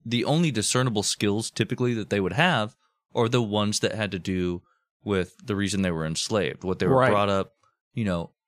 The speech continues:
Speaker 1: "This is how you do this." And so that's all they knew. It's unfortunate as fuck. But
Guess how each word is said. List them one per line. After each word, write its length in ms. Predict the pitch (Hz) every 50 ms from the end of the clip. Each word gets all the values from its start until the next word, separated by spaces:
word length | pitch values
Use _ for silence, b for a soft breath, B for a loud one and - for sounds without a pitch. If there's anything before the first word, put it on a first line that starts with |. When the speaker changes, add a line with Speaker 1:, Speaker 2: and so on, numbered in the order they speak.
| _ _ _ _ _ _ _ _ _
Speaker 1:
"This 200 | - 101 92 -
is 140 | - 107 -
how 100 | 123 117
you 160 | 113 110 117
do 200 | 117 113 117 113 101
this." 440 | 104 90 71 - - - - - - _ _ -
And 360 | - 107 110 107 107 101 -
so 120 | - - 156
that's 200 | 190 214 - -
all 220 | - 190 202 214
they 140 | 190 143 107
knew. 420 | 101 101 104 127 135 101 78 - _ _ _ _ _ _
It's 80 | -
unfortunate 640 | 131 117 107 - - 190 214 - - - 98 78 73
as 60 | -
fuck. 280 | - - 214 156 - - _ _ - _ _ _ _ _ _ _ _ _ _ _ _ _
But 420 | - 135 131 120 117 113 110 -